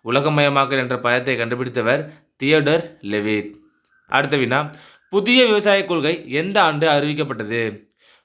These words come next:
புதிய விவசாய கொள்கை அறிவிக்கப்பட்ட ஆண்டு. இதற்கான சரியான விடை ஆப்ஷன் சி, ரெண்டாயிரத்தி பதினெட்டு. புதிய விவசாய கொள்கை ரெண்டாயிரத்தி பதினெட்டு.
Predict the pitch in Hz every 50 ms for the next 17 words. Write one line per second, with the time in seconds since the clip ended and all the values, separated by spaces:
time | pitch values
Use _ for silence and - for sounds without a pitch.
0 | _ - 143 147 143 151 165 175 175 160 151 151 156 147 143 127 135 127 120 113
1 | 123 143 165 165 - - _ - - 135 147 165 165 165 160 165 - 156 135 120
2 | 135 139 156 160 - - - - 113 117 117 110 104 110 107 107 104 98 98 101
3 | - _ _ _ _ _ _ _ _ _ _ - 113 131 131 127 131 127 127 -
4 | - 123 120 123 127 120 117 123 135 160 165 160 - - _ _ - - 120 131
5 | 131 - 139 131 - - 123 139 160 165 156 - - _ _ _ - - 131 143
6 | 151 170 170 165 151 131 - 156 165 170 160 - 113 117 127 131 117 95 - 107
7 | 110 107 104 98 101 - _ - - _ _ _ _ - 135 135 135 151 151 143
8 | 139 139 143 135 131 117 131 123 113 123 135 160 175 180 - - _ - 117 127
9 | 143 147 143 135 147 160 151 147 123 120 123 120 101 - - 104 104 101 98 95
10 | 101 - _